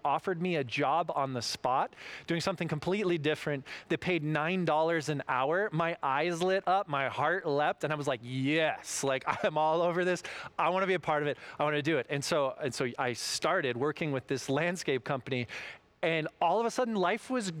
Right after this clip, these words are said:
good. Like, as far as I experienced, when I, like, this job was a gift. I was getting paid significantly more. I liked the people that I was working with, a-, and I enjoyed it. It was,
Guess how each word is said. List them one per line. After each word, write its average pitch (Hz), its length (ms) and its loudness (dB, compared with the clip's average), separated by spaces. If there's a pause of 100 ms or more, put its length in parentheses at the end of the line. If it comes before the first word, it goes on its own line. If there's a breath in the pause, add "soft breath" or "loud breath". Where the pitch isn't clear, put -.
(300)
good. 208 380 0 (120)
Like, 190 200 0
as 202 120 -2
far 233 240 2
as 180 120 -2
I 160 60 2
experienced, 220 600 -2
when 151 120 0
I, 165 120 0
like, 165 160 -2
this 139 180 -2
job 190 300 0
was 165 140 0
a 135 80 2
gift. 170 500 -2 (220 loud breath)
I 185 60 4
was 190 120 -2
getting 202 260 0
paid 208 380 -2
significantly 247 840 0
more. 247 260 0
I 165 120 2
liked 220 280 0
the 180 100 -2
people 202 320 -2
that 180 120 0
I 139 100 -2
was 123 220 -2 (180)
working 220 480 0
with, 220 320 0 (520 loud breath)
a-, 208 200 2
and 190 100 2
I 196 40 0
enjoyed 190 440 2
it. 135 120 0
It 170 100 2
was, 190 320 -2